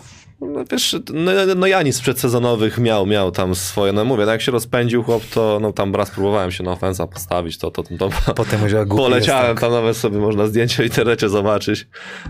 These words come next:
Speaker 1: e, to odleciałem dosyć mocno, ale, ale no ci, to już nie tyle siła, bo siłę też oczywiście mają, ale oni mają, no, gig-, no, rewelacyjne umiejętności techniczne.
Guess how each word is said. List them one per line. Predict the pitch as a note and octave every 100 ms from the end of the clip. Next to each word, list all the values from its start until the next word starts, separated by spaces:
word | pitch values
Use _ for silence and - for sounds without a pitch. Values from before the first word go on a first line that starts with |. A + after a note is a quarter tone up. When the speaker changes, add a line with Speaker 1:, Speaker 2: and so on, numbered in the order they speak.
| -
Speaker 1:
e, | F#2 F2+ F2+ F2+
to | F#2 G2
odleciałem | G2 F#2+ G2+ F#2+ F#2+
dosyć | F#2 F#2+
mocno, | G2 G2+ G2 B2 B2+ A#2+
ale, | A#2 A2+ A2+ A2 A2 - - - _
ale | - G#2+ A2 G#2+ G#2 G#2 - -
no | C#3
ci, | C3+ C#3+ C#3+ -
to | B2
już | C3+
nie | C#3+ C3
tyle | C3+ C3
siła, | - C#3 B2+
bo | A2
siłę | - B2+ A2
też | A#2
oczywiście | G#2+ G#2 G2+ -
mają, | G2+ G#2 G2
ale | G2 F#2+
oni | F#2+
mają, | F#2 F2+ E2+
no, | F2+
gig-, | F#2 F#2+ - -
no, | F#2 F2+ F2+ F#2 A2
rewelacyjne | G2 G2+ G2 - G2+
umiejętności | F#2+ G2 F#2+ F#2+ F#2+ G2
techniczne. | F2 F#2 G2 F2+ -